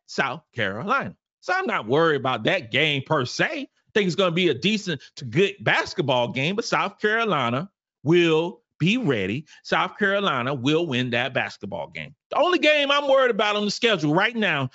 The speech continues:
is a game at Tennessee.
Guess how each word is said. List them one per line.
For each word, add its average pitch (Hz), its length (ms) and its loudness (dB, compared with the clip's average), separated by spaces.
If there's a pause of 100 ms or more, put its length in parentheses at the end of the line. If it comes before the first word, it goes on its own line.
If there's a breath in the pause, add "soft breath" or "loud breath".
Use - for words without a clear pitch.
(180 loud breath)
is 156 160 2
a 160 60 2
game 202 640 0 (100)
at 160 240 0 (240)
Tennessee. 151 1500 -2